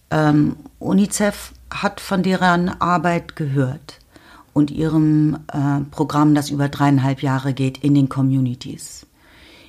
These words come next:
in dem mit den Menschenrechten gearbeitet wird, a-,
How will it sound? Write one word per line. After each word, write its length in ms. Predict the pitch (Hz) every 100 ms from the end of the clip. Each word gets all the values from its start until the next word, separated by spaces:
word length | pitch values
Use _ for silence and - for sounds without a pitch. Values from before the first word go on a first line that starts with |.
| -
in 180 | 147 147
dem 340 | 160 165 160
mit 220 | 185 180
den 100 | 165
Menschenrechten 720 | 160 156 156 151 143 143 -
gearbeitet 540 | 139 - 135 135 - -
wird, 260 | - - -
a-, 180 | 135